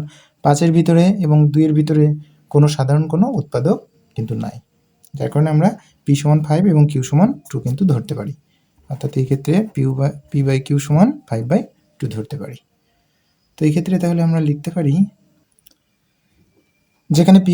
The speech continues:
ও কিউ উভয় স্বাভাবিক সংখ্যা এবং পরস্পর সমমৌলিক সংখ্যা এবং যেখানে কিউ greater than one হবে।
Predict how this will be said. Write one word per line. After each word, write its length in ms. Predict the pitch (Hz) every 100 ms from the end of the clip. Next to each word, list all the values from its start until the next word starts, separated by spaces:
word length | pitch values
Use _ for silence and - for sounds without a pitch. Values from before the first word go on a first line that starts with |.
| 175
ও 20 | 165
কিউ 100 | 190 165
উভয় 180 | 175 185
স্বাভাবিক 320 | 156 165 185 -
সংখ্যা 260 | 170 165 196
এবং 160 | 170 170 196 220
পরস্পর 300 | 147 147 156 156
সমমৌলিক 420 | 143 147 175 254 - -
সংখ্যা 240 | 147 139 147 160
এবং 160 | 196 180 233 - 143
যেখানে 220 | 143 151 147
কিউ 100 | 151 156
greater 240 | 147 147 147
than 120 | 190 277 - - 117
one 120 | 110 101
হবে। 180 | 104